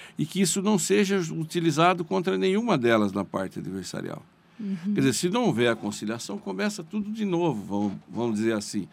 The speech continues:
Speaker 1: Então, isso é uma, uma das grandes revoluções que nós vamos discutir. Uma outra questão é a justiça restaurativa.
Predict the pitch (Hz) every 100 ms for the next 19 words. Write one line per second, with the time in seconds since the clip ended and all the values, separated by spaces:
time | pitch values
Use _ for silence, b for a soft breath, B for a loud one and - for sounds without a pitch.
0 | B B B B _ - 180 165 220 175
1 | 208 - 208 202 180 156 202 190 170 131
2 | 120 151 165 180 160 127 123 117 113 110
3 | 113 123 - 135 120 107 110 104 - -
4 | 107 - - B B B B - 185 196
5 | 185 214 175 143 117 110 - 165 170 156
6 | 160 - 170 165 156 156 - 156 160 160
7 | - 156 139